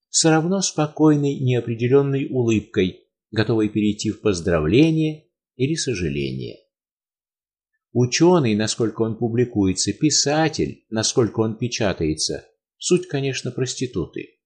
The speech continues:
Профессора все, конечно, и только. Проституэ пешал.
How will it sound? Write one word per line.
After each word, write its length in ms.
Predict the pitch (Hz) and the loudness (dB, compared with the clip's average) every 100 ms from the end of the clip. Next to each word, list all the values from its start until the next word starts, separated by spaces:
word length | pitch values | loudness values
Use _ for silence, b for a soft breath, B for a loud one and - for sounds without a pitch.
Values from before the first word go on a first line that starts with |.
| _ _ _ _ _ _ _ - | _ _ _ _ _ _ _ -6
Профессора 580 | 104 110 117 127 151 170 | -4 -2 -2 0 2 0
все, 200 | - 110 | -2 -2
конечно, 480 | 95 95 85 - 92 | 0 0 -2 -4 -6
и 220 | - 127 | -4 -4
только. 640 | - 85 71 - 64 - _ _ | 2 2 2 -4 -12 -14 _ _
Проституэ 840 | - 110 - 101 - 82 87 123 139 _ | -2 -2 -2 -8 -6 0 0 0 -6 _
пешал. 680 | - 110 - 80 67 - _ | -6 -4 -2 -4 -4 -8 _